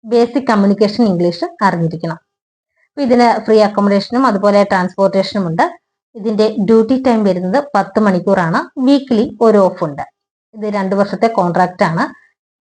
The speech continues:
ഇതിന്റെ ഏജ് ഇരുപത്തിയഞ്ച് മുതൽ നാൽപത് വയസ്സ് വരെയാണ്. ആ, മുസ്ലിങ്ങളായിരിക്കണം, ആ, താല്പര്യമുള്ളവർ സെപ്റ്റംബർ ഇരുപത്തിയാറിന് മുമ്പ് ബയോഡേറ്റ അയക്കുക. അയക്കേണ്ട ഫോൺ നമ്പർ എയ്റ്റ് സെവൻ വൺ ഫോർ സീറോ ത്രീ എയ്റ്റ് ടു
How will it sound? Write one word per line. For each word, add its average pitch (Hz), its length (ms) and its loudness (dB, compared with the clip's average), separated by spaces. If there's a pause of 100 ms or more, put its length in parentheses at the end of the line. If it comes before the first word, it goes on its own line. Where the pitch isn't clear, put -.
ഇതിന്റെ 240 360 0
ഏജ് 214 340 2
ഇരുപത്തിയഞ്ച് 208 760 0
മുതൽ 196 340 -2
നാൽപത് 190 460 0
വയസ്സ് 175 300 -2
വരെയാണ്. 156 320 -4 (560)
ആ, 202 80 -6
മുസ്ലിങ്ങളായിരിക്കണം, 196 1200 0 (220)
ആ, 202 40 -12
താല്പര്യമുള്ളവർ 196 840 0 (480)
സെപ്റ്റംബർ 208 680 -2 (320)
ഇരുപത്തിയാറിന് 208 840 0
മുമ്പ് 185 400 -2 (120)
ബയോഡേറ്റ 180 600 2
അയക്കുക. 165 560 -2
അയക്കേണ്ട 196 420 0 (180)
ഫോൺ 185 220 2
നമ്പർ 180 320 -2 (420)
എയ്റ്റ് 214 260 -4
സെവൻ 262 400 -2 (100)
വൺ 190 200 -2
ഫോർ 240 160 -2
സീറോ 214 540 -2 (260)
ത്രീ 254 300 -8
എയ്റ്റ് 196 380 -2 (440)
ടു 269 220 -8